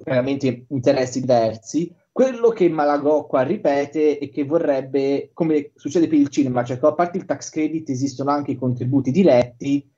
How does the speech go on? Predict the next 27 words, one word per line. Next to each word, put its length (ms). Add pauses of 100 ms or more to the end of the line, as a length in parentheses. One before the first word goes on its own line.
(140)
stanno 240
spingendo, 680
qua 120
Malagò 320
dice, 520
"Stiamo 240
spingendo 640
per 160
migliorare 580
il, 380
i 140
contributi 600
dello 220
Stato 560
all'industria 1160
videoludica 680
perché 220
stiamo 460
chiedendo 480
che 100
vengano 340
introdotti 600
questi 260
contributi 460
diretti", 440
cioè 260
che 340